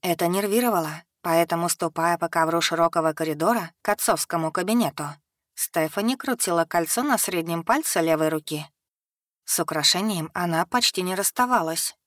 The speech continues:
изредка снимая на время охоты или прогулки, чтобы случайно не обронить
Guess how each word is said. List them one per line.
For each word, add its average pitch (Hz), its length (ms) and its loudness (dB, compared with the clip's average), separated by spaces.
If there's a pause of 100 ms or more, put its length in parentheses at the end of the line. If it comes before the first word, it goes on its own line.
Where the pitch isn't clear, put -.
изредка 175 520 -2
снимая 175 460 2
на 190 140 -2
время 165 340 0
охоты 170 540 -2
или 185 180 0
прогулки, 165 720 -2 (240)
чтобы 170 460 -2
случайно 180 520 -2
не 170 140 -2
обронить 160 560 -2